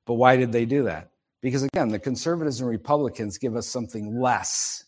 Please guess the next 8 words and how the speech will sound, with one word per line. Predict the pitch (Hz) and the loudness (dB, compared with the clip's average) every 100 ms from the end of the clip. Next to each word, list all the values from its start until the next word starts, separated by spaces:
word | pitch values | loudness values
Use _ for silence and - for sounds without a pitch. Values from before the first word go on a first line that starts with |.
| - | -6
every | 120 104 113 | -4 -4 -6
time | 95 - 117 95 87 - - - _ | -6 -6 -4 -4 -10 -14 -20 -20 _
than | 123 | 0
what | 120 120 | 0 0
needs | 123 127 117 - | 0 0 -2 -6
to | |
be | 95 95 | -8 -6
said. | - 127 87 78 | -2 -2 -2 -6